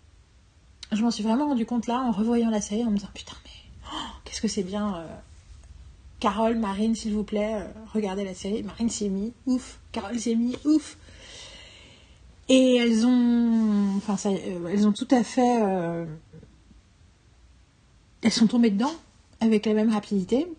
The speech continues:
Elles ont trouvé ça super aussi tout de suite. Du coup, la question principale que je me pose, c'est pourquoi je trouve ça génial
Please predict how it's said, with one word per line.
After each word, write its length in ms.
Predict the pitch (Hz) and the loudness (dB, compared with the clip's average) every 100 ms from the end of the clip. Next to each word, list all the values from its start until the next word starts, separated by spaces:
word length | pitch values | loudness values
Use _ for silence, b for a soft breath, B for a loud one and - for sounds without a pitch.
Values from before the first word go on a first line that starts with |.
| - - _ _ - - | -18 -20 _ _ -18 0
Elles 120 | 226 | 2
ont 40 | 226 | 2
trouvé 180 | 196 | 0
ça 140 | 180 214 | 0 0
super 400 | - - 233 262 | -2 0 2 4
aussi 280 | 214 - 254 | 2 0 -4
tout 100 | 226 | -4
de 60 | |
suite. 380 | - 254 285 - _ - - _ - _ _ _ _ - - | -4 -6 -8 -16 _ -20 -20 _ -20 _ _ _ _ -20 -6
Du 140 | 202 208 | -2 0
coup, 140 | 262 | 2
la 140 | 294 | 2
question 260 | 202 208 277 | 2 -2 -2
principale 440 | 262 254 - 240 | -4 -6 -2 -2
que 120 | 226 208 | 0 0
je 100 | 196 | -2
me 100 | 190 | -2
pose, 260 | 226 277 | 0 -2
c'est 160 | - 208 | 0 -4
pourquoi 320 | 262 247 269 | -2 -2 -2
je 40 | |
trouve 160 | - 233 | -2 -6
ça 160 | - 208 | -4 -2
génial 500 | 202 202 196 254 | 0 -2 -2 -6